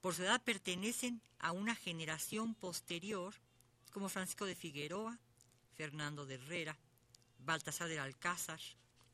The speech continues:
Gregorio Silvestre y Juan de la Cueva. Y poetas,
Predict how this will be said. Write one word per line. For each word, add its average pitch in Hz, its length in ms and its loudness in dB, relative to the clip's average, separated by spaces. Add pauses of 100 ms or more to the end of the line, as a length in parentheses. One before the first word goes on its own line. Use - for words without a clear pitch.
(140)
Gregorio 131 400 -4
Silvestre 151 840 -6 (160)
y 156 120 -6
Juan 185 260 0
de 175 80 -2
la 160 120 -2
Cueva. - 340 -10 (1120)
Y 180 100 -6
poetas, 233 640 -2